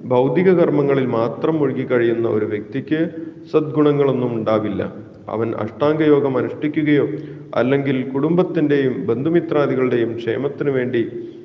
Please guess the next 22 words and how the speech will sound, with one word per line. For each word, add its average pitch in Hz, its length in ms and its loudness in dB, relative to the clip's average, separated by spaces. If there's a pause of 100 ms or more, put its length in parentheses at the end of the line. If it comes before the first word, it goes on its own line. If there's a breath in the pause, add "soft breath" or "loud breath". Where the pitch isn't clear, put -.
(200 loud breath)
ആത്മാർത്ഥമായി 170 720 4
കഷ്ടപ്പെടുകയോ 143 720 2
ചെയ്താൽ 120 380 0
പോലും 123 440 0 (360 loud breath)
അവൻ 117 260 0
അവൻ്റെ 113 300 2
മാനസികമായ 123 960 2 (440)
ഊഹാപോഹങ്ങളാൽ 131 960 2
പ്രേരിക്കപ്പെ-, 110 960 -4
പ്രേരിപ്പിക്കപ്പെട്ട് 135 840 0 (640 loud breath)
ഭഗവാന്റെ 117 600 4
ബാഹ്യശക്തിയുടെ 131 960 0
സേവനത്തിൽ 120 500 0
മുഴുകുന്നു. 98 640 -4 (340 loud breath)
അത്തരമൊരു 190 500 4
വ്യക്തിയിൽ 139 480 4
എങ്ങനെയാണ് 127 640 2
ഏതെങ്കിലും 113 540 -2
സദ്ഗുണം 117 480 -4
ഉണ്ടാവുക? 104 400 -2
അപ്പോൾ - 960 -14
പ്ര-, 95 340 -8